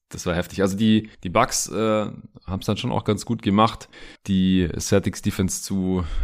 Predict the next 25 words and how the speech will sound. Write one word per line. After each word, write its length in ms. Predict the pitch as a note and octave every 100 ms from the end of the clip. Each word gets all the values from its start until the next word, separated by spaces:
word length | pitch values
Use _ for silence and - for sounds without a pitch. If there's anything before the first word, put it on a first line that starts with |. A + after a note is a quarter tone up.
| - -
attackieren, 540 | - F#2+ - A2 G#2+
aber 300 | E2 F#2+ E2
es, 520 | E2 - - - _ -
wie 120 | G2
gesagt, 360 | D#2+ D#2+ -
es 180 | - -
hätten 320 | E2+ F2+ D#2+
vielleicht 300 | - D#2+ D#2
noch 80 | D#2+
ein 20 |
paar 120 | - D#2
mehr 120 | D2+
Dreier 280 | D2+ D2+ D2+
reinfallen 360 | D2+ D2+ D#2
müssen. 320 | D#2 D2 D#2
Jetzt 200 | D2+ -
nicht 120 | E2 E2
unbedingt 240 | D#2+ D#2
sechs 240 | E2 -
von 120 | D#2+ D2+
sechs 280 | D#2 -
wie 80 | E2
in 80 | D#2+
Spiel 280 | - - F#2
fünf, 440 | - F#2+ F2+ -